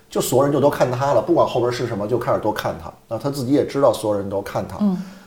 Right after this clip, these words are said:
Speaker 1: 啊，那这个时候其实压力是，然后他还不能说话，对，
Speaker 2: 嗯。
Speaker 1: 就是一个，就是有点像一个哑巴和另外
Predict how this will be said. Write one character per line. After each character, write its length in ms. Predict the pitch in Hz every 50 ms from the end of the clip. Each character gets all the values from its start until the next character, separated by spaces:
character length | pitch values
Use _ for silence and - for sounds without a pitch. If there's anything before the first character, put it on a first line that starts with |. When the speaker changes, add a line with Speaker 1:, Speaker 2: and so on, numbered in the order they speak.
| - - _ _
Speaker 1:
啊， 260 | - 120 107 95 - -
那 160 | - 147 143 143
这 180 | 139 - 202 165
个 80 | 143
时 100 | 120 127
候 60 | 131
其 80 | 135 -
实 160 | 170 165 160
压 180 | 165 170 175 175
力 180 | 170 165 139
是， 400 | 123 - - 147 135 117 - - - - _ _
然 120 | _ 123 131
后 80 | 135
他 80 | - 175
还 80 | 190 196
不 140 | 190 202
能 140 | 165 156 120
说 120 | 123 143 -
话， 280 | - 156 135 - - - - - _ _ _ _
对， 140 | 127 110
Speaker 2:
嗯。 60 | 92 110
Speaker 1:
就 120 | - 135
是 60 | 131
一 120 | 113 120 139
个， 240 | 165 165 147 - - - - - - - - - - - - - - _ _ _ _ _ _ _
就 160 | - 165 156 151
是 160 | 151 151 131
有 120 | 131 156
点 160 | 170 160 127
像 320 | 104 - - 151 139 131 123
一 80 | 120
个 140 | 135 151 160 143
哑 300 | 123 117 90 - - -
巴 120 | 107 104
和 300 | 104 101 - - 107 110
另 200 | 131 135 143 139
外 140 | 143 139 131